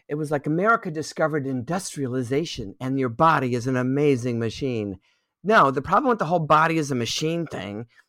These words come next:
and you work in holistic health, so you know, is that if one part of the body is not doing well, the other parts of the body try to compensate, and they can do, it can do that short term, but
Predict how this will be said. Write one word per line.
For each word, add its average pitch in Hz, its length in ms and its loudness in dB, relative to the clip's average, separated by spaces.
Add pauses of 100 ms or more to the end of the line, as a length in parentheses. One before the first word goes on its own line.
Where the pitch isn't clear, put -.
(100)
and 127 140 -4
you 180 120 2
work 196 180 2
in 156 80 0
holistic 135 480 -2
health, 127 220 2
so - 120 -8
you 143 260 -2
know, 113 360 -4 (400)
is 170 240 0
that 151 320 0
if 160 240 -2
one 214 200 0
part 220 260 0
of 180 60 -4
the 156 60 0
body 135 460 0
is 110 120 -8
not 135 340 0
doing 131 300 -2
well, 185 380 0 (520)
the 180 120 2
other 220 160 4
parts 196 400 -2
of 175 80 -4
the 160 60 -2
body 147 320 2
try 147 200 -4
to 139 60 -2
compensate, 120 800 -4
and 131 140 -10
they 190 80 -10
can 147 180 -12
do, 143 140 -6
it - 180 -8
can 139 100 -4
do 127 160 -4
that 113 180 -8
short - 300 -12
term, 101 260 -14
but 127 120 -12